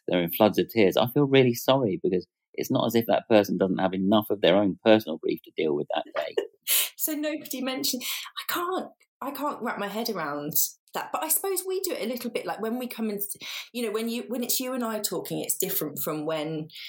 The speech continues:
Speaker 2: we're with other people and you kind of just ignore some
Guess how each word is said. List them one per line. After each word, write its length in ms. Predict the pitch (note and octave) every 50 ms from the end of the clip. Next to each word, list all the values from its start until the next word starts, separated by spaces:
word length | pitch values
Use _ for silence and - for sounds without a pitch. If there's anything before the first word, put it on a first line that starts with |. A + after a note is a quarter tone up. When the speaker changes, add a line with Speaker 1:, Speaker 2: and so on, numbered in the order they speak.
| - - -
Speaker 2:
we're 120 | F3+ F3+ D#3+
with 160 | E3+ E3+ E3+
other 180 | D#3 - E3
people 380 | D#3+ - F3 E3+ E3 - D3+ -
and 160 | - D3+ D3+
you 180 | D#3 D3+ D3 D3 - -
kind 140 | F#3+ E3+ D#3
of 160 | D3+ - -
just 220 | - D#3+ - -
ignore 600 | D#3+ D3+ - E3 D#3+ E3 E3+ F3 E3 D3 D3 D3+ -
some 440 | - - D3 D#3 D#3 D3+ D#3 D3